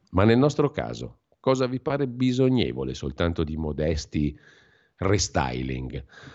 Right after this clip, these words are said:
Assale un dubbio, va verso la conclusione del suo ragionamento Massimo Cacciari in prima pagina sulla Stampa di Torino.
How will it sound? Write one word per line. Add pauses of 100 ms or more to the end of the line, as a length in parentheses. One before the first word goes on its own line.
(340)
Assale
un
dubbio,
va
verso
la
conclusione
del
suo
ragionamento
Massimo
Cacciari
in
prima
pagina
sulla
Stampa
di
Torino.